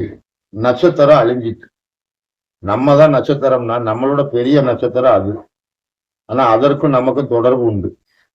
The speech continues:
அதெல்லாம் மனிதனுக்கு தெரியாது. ஆலயத்துக்கு போய் சிவனை கும்பிட்டோம், கணபதியை கும்பிட்டோம், கணபதிக்கு தேங்காய் உடைச்சோம், இதை தவிர வேற ஒண்ணுமே மனிதனுக்கு தெரியாது.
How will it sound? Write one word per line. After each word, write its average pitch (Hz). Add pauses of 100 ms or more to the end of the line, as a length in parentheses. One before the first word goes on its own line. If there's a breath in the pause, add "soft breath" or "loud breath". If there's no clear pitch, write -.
(380)
அதெல்லாம் 123
மனிதனுக்கு 131
தெரியாது. 123 (120)
ஆலயத்துக்கு 131
போய் 147
சிவனை 135
கும்பிட்டோம், 120 (540)
கணபதியை 147
கும்பிட்டோம், 139
கணபதிக்கு 139
தேங்காய் 131
உடைச்சோம், 117 (400)
இதை 131
தவிர 135 (300)
வேற 135
ஒண்ணுமே 131 (1080)
மனிதனுக்கு 131
தெரியாது. 104